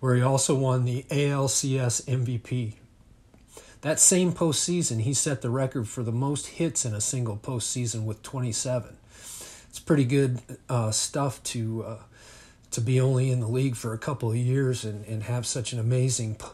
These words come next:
uh, postseason, um, stat line that, that, that just put him on everybody's radars. He also has the distinction of being the first player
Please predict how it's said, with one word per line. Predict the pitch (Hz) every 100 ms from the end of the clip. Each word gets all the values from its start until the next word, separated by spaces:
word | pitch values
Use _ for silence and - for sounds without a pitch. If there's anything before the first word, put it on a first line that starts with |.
| -
uh, | 123 104
postseason, | 101 - 151 - 139 123 110 104 110 - - - - -
um, | 110 104 104 104 - - - - - - - - - - - - _ -
stat | - - 143 127 135
line | 117 117 120
that, | 113 110 123
that, | 117 107
that | 135 120
just | 110 -
put | 151 113
him | 127 120
on | 117 110
everybody's | 123 120 117 110 110
radars. | 120 123 117 101 104 110 - - - -
He | - - 151
also | 143 160 165 147 123
has | 131 127 120 -
the | 120
distinction | 117 - 147 131 131
of | 110
being | 131 117
the |
first | 107 143 135 -
player | - 143 123 120